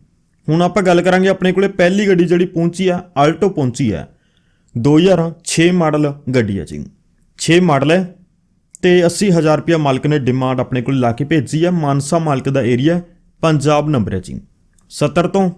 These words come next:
ਪਚੱਤਰ ਪੈਸੇ ਟਾਇਰਾਂ ਦੀ ਕੰਡੀਸ਼ਨ ਪਈ ਆ। ਗੱਡੀ ਵੀ ਠੀਕ ਹੈ, ਚਿੱਟੇ ਰੰਗ ਦੀ ਆ, ਨੰਬਰ ਪਲੇਟਾਂ ਸਰਕਾਰੀ ਨੇ ਤੇ ਮਾਨਸਾ ਖੜੀ ਆ।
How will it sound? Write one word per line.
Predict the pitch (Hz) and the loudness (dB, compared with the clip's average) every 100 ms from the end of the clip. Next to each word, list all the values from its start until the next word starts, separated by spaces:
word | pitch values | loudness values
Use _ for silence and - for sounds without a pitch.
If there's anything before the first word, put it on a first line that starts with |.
| - | -4
ਪਚੱਤਰ | 180 190 165 | -2 0 0
ਪੈਸੇ | 151 156 175 | 0 0 0
ਟਾਇਰਾਂ | 170 143 143 | 2 2 2
ਦੀ | 143 | 0
ਕੰਡੀਸ਼ਨ | 127 113 110 151 | 0 0 0 0
ਪਈ | 165 160 | 2 2
ਆ। | 165 165 _ _ _ 127 | 2 -2 _ _ _ -4
ਗੱਡੀ | 135 135 170 | 0 2 2
ਵੀ | 196 | 2
ਠੀਕ | 160 156 | 2 2
ਹੈ, | 170 165 - | 0 -2 -6
ਚਿੱਟੇ | 156 151 160 | -4 0 0
ਰੰਗ | 143 131 | 2 2
ਦੀ | 139 165 | 2 2
ਆ, | 165 165 - - | 0 -2 -14 -6
ਨੰਬਰ | 131 135 175 | -2 0 0
ਪਲੇਟਾਂ | 180 165 160 156 151 | 0 0 0 -2 -2
ਸਰਕਾਰੀ | - 156 - 120 120 | -2 -4 0 2 2
ਨੇ | 160 175 175 _ _ _ _ _ _ - | 2 0 -4 _ _ _ _ _ _ -2
ਤੇ | 165 165 | 0 2
ਮਾਨਸਾ | 151 147 - 180 | 2 0 0 2
ਖੜੀ | 135 160 | 2 2
ਆ। | 175 | 2